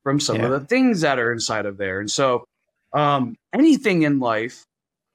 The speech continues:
Speaker 1: can be bad for you. It's just very easy to look at other people's things and just put a label on something versus, "Hey, am I doing this thing?" Right? And whether that's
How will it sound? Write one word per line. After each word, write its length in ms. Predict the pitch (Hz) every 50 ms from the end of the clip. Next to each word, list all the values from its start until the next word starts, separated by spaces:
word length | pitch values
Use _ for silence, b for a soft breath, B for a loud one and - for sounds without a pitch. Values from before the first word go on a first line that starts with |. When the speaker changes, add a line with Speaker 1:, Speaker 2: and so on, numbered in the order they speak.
| _ _ _
Speaker 1:
can 100 | - 170
be 100 | 156 156
bad 260 | 151 165 175 202 214
for 120 | - - 160
you. 100 | 151 147
It's 100 | 151 147
just 160 | 196 175 135
very 240 | 139 190 196 180 151 151
easy 300 | 175 185 185 160 143 160
to 100 | 156 151
look 220 | 143 139 160 160 165
at 120 | 156 139 -
other 260 | 151 156 156 151 143
people's 440 | 147 - - 143 139 139 131 131 -
things 360 | 143 135 135 135 139 123 120
and 140 | 123 123 120
just 160 | 123 - -
put 100 | 175 151
a 60 | 135
label 420 | 131 139 151 165 170 147 147 135
on 160 | 135 127 127 127
something 420 | - 143 131 127 - 135 131 127
versus, 520 | 131 135 139 135 - 151 139 131 131 - _ _ _ _ _
"Hey, 260 | - 202 185 156 -
am 100 | 147 156
I 120 | 196 220 220
doing 480 | 170 127 131 151 170 190 190 180 160
this 300 | 143 151 139 - - -
thing?" 580 | - - 190 175 156 143 131 127 127 131 127 131 - _ _ _ _ _ _ _ _ _ _ _ _
Right? 320 | 135 160 160 170 170 156 -
And 220 | - 147 147 147
whether 300 | 151 170 175 170 175 170
that's 560 | 160 165 160 156 156 147 - - - - -